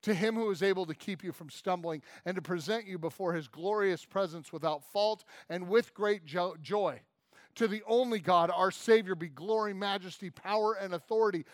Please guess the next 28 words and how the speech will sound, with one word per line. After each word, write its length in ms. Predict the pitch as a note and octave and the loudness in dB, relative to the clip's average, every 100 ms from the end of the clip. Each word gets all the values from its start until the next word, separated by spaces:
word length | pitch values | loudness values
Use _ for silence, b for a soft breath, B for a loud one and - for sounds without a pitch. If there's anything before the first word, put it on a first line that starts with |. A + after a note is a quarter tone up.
| B - | B -6
through 160 | A3+ | -4
Jesus 480 | G3+ C#3 B3 G3+ A#3 | -4 -2 -2 -2 -6
Christ 400 | - B3+ A3+ - | 0 2 2 2
our 160 | G#3+ F#3+ | -2 -2
Lord 340 | F#3+ A3+ G#3+ | 2 4 4
before 460 | E3 - G3+ F3+ F#3+ _ | 0 -2 2 2 0 _
all, 220 | - A3 G3 | 2 2 2
before 480 | D#3+ - A3 F#3+ - | -2 -4 -2 -2 -2
all 320 | G#3+ A#3+ A3+ | 0 2 4
ages, 380 | F#3 D3+ E3+ - B B | 2 0 -8 -10 B B
both 220 | - F#3+ E3 | -2 -2 -2
now 400 | F3+ G#3+ A3+ A#3 | 0 4 4 2
and 140 | F#3+ F3+ | -4 -8
forevermore. 720 | G3 F3+ G#3 G3 F#3+ F#3 F#3+ G3 | -8 0 2 2 0 0 0 -2
Amen. 600 | F#3+ G3 F#3+ F3+ D3 A#2+ - _ _ | 0 2 2 0 0 -6 -18 _ _
Get 240 | C3+ G3+ F#3 | 0 4 6
at 240 | F3+ E3 | 4 2
it, 160 | D#3 D3+ | -2 -10
Jude, 500 | C3+ E3+ F#3 G3+ D#3 b b b - | -8 -2 -2 -2 -8 b b b 4
right? 420 | G3 G#3+ C4+ A3+ B - | 8 10 8 4 B 10
That 180 | A3+ C4 | 12 12
is 180 | G#3 | 6
one 380 | F#3+ G3 B3+ C4 | 2 4 4 6
letter 280 | B3 A#3 F#3+ | 6 6 6
written 320 | F3 G3+ G#3 | 4 4 2
to 120 | E3+ G#3 | -2 -2
the 140 | E3+ | -2
church. 640 | - G3+ F3+ B2+ - - | -4 -2 -2 -6 -14 -20